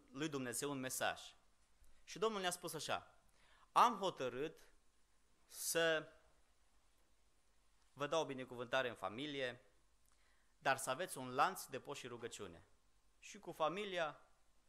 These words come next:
la post și la rugăciune. Soția și cinci copii. Și la sfârșit am zis că, "Na, acum e în regulă." Mă întreba o soră într-o seară, zice: "Până la cât trebuie să postim, frate?"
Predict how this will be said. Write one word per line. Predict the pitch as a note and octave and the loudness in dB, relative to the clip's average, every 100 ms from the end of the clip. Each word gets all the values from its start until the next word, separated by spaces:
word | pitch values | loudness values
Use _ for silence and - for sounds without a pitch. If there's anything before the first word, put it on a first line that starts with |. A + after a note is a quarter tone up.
| - - - - | -20 -20 -20 -4
la | D#3 | -4
post | F3 G#3+ | -4 -10
și | - | -6
la | F3 | -6
rugăciune. | E3+ E3 - A#2 F#2 - | -6 -10 -10 -12 -12 -20
Soția | - - B2 - G3 C3 | -18 -10 -10 -6 -4 -4
și | A#2+ | -8
cinci | - D3 - | -12 -12 -10
copii. | A#2+ - G#3 E3+ - - - - _ _ - _ - _ _ _ | -10 -10 -12 -12 -20 -20 -20 -20 _ _ -20 _ -20 _ _ _
Și | - - | -8 -2
la | A#3 | -2
sfârșit | - D3 A#3 | -2 -8 -4
am | G#3+ | -2
zis | G3+ G3 | -2 -6
că, | - | -4
"Na, | D3+ | 0
acum | A#2 - B2 | 0 -2 -4
e | A#2+ A#2+ A#2+ | -4 -4 -2
în | |
regulă." | C3 B2+ G#2+ F2+ - - - - - - - - - - - - - - - - | 0 0 0 -6 -8 -14 -20 -20 -20 -20 -20 -20 -20 -20 -20 -20 -20 -20 -20 -18
Mă | - | -12
întreba | G#2+ B2+ D3 | -6 4 4
o | C#3+ | 4
soră | C3 D3+ C#3 | 0 -2 0
într-o | B2+ B2 | -2 -4
seară, | A#2+ C#3+ C3+ | -2 0 0
zice: | C3 C#3 | 0 -6
"Până | C#3 C4 | -6 -2
la | C4 | -2
cât | D4+ C#4 | -4 -8
trebuie | G3 | -6
să | - | -6
postim, | - B2 - B2+ | -6 -8 -8 -4
frate?" | D3 A2 - F#2 | 0 0 0 -14